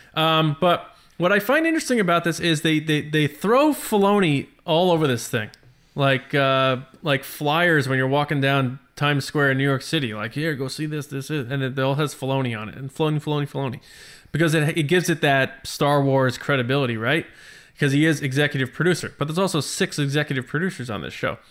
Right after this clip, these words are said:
He is not directing. He is not writing.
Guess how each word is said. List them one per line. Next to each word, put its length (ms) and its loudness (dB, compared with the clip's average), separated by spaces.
He 200 0
is 120 2
not 260 0
directing. 580 -2
He 200 -2
is 120 0
not 200 -2
writing. 460 2